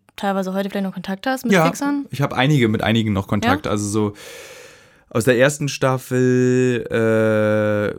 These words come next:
Speaker 2: ähm, der Fixer Juan Carlos, mit dem wir in El Salvador waren.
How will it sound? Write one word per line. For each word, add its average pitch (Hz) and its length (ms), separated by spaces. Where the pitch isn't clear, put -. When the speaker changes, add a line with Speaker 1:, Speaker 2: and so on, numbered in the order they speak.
Speaker 2:
ähm, 104 340
der 104 360
Fixer 113 720
Juan 117 200
Carlos, 151 400
mit 120 120
dem 117 120
wir 117 180
in 104 220
El 104 180
Salvador 127 520
waren. 107 720